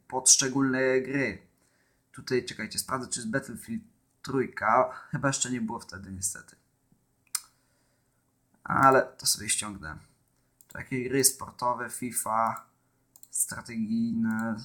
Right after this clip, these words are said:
strategiczne, strategijne. Te klawisze możemy sobie dowolnie edytować. To jak się kliknie. No, jest. Możemy sobie ustawić dowolną sekwencję nawet, yy,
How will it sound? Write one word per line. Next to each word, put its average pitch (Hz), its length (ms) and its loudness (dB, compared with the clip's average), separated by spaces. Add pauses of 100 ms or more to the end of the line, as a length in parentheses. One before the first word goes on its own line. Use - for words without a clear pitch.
(140)
strategiczne, 120 1080 -6 (180)
strategijne. 110 840 -4 (2000)
Te 190 100 6
klawisze 190 440 10
możemy 180 300 8
sobie 160 240 8
dowolnie 151 420 10
edytować. 123 760 4 (680)
To 123 80 -10
jak 117 140 -8
się 110 100 -8
kliknie. 113 540 -8 (1800)
No, 117 420 4 (720)
jest. - 280 -12 (760)
Możemy 147 280 10
sobie 151 260 8
ustawić 143 440 6
dowolną 139 520 10
sekwencję 139 600 8
nawet, 131 520 0
yy, 127 580 6